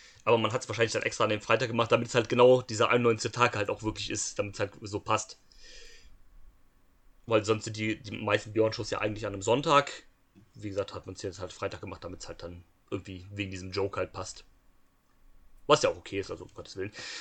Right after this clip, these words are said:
Ähm, ich fand's so lustig am Anfang der Show irgendwie, äh, wo Rich Palladino dann meinte, "Ja, ähm, ne, Leute, wir sind hier gleich live." Und dann so, "Ach, wir sind schon live." Haben sie den so ein bisschen, <laughs> so ein bisschen veräppelt,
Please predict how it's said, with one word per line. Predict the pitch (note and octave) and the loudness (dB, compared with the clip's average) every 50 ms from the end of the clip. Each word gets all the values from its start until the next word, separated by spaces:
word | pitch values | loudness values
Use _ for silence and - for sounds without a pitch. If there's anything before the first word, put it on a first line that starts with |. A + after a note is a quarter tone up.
| - - - | -10 -4 0
Ähm, | - B2+ C3 C3 C3+ - _ _ _ _ _ _ _ _ _ _ _ _ _ - | 0 2 2 0 -4 -6 _ _ _ _ _ _ _ _ _ _ _ _ _ -2
ich | - C#3 - | -2 2 6
fand's | - A#3+ - - | 6 6 6 4
so | D#3 C3 | 0 2
lustig | C3 - E4 - - C3+ A#2 A2+ | 6 4 4 4 2 -2 0 0
am | A2 A2 | 0 0
Anfang | - D4 C#4 - D3 A2+ | 0 0 0 0 0 2
der | A2 G#2 | 2 2
Show | - - A2+ A#2 A2+ | 2 2 2 4 4
irgendwie, | A2+ A#2 A#2+ A2 B2+ E3+ B3 - - - - - - - - - - _ | 4 2 0 -2 -6 -6 -8 -8 -12 -18 -18 -18 -20 -20 -20 -20 -12 _
äh, | - A#2+ A#2+ A#2+ A2+ A2+ A#2 A#2+ A#2+ - - - - _ - | 0 2 4 6 6 6 6 4 2 0 -2 -4 -16 _ -8
wo | C3 B2+ C3 C3 | -2 0 2 4
Rich | C#3 D3+ - - | 4 2 2 6
Palladino | - C3+ C3 C3 C#3+ E3 F#3 D3+ | 6 8 8 8 6 2 2 6
dann | A#2+ A#2 A#2 | 6 6 6
meinte, | A#2 A#2 A#2+ C3 C#3+ D3+ C#3 C#3 - _ - - - - - - | 6 4 4 4 4 2 0 0 -2 _ -20 -20 -18 -16 -14 -6
"Ja, | - C#3 C#3+ D#3 D#3+ D3 C3+ C#3 C#3+ C#3 | 0 4 6 8 8 8 8 8 8 8
ähm, | C3 C3+ C3+ C3+ | 6 4 2 6
ne, | D3 E3+ G3 F#3 - - - - - - | 8 10 10 8 6 2 -4 -12 -2 4
Leute, | C3+ D3 D#3+ D#3+ D3 C3 | 4 4 4 4 0 -4
wir | C3 | -4
sind | C3 D3 | -2 -2
hier | D3 C3 | -2 2
gleich | A#2 A#2+ A2+ A2 G#2+ | 6 6 6 6 6
live." | A#2+ B2 D3 F#3 A#3 - - - - - - - - - - - - - - - | 4 6 6 6 6 4 2 -10 -16 -18 -20 -20 -20 -20 -20 -20 -20 -16 -4 2
Und | - | 6
dann | D3 D3 C3+ | 6 6 8
so, | C#3+ C#3+ C#3+ - - _ _ _ _ _ _ _ - | 8 6 6 6 2 _ _ _ _ _ _ _ 2
"Ach, | D3 D3 - D3 | 2 2 4 4
wir | D3+ E3 | 2 4
sind | D#3 A#3+ - | 4 4 4
schon | - F#3+ D#3+ | 4 4 6
live." | C3 B2 A#2 A2+ A#2+ - - - - - - - - - - - - - - - - - | 6 8 8 8 8 6 0 -10 -16 -20 -20 -20 -20 -20 -20 -20 -20 -20 -20 -10 -2 2
Haben | - D3+ E3+ | 4 4 6
sie | E3 D3 C#3+ | 6 4 6
den | C#3+ D3 | 6 6
so | C3+ D3+ | 6 6
ein | C#3 C3+ | 6 6
bisschen, | E3 - - D3 C#3+ D3 C3+ B2 | 4 4 4 2 2 0 0 -2
<laughs> | A2+ | -2
so | - C#3+ | 0 0
ein | C#3 | 0
bisschen | C3+ D3 - D#3 | 2 2 0 0
veräppelt, | A#2+ - C#3+ D#3 E3+ - D3+ D3 E3+ - - | 2 2 6 6 6 8 10 10 10 10 6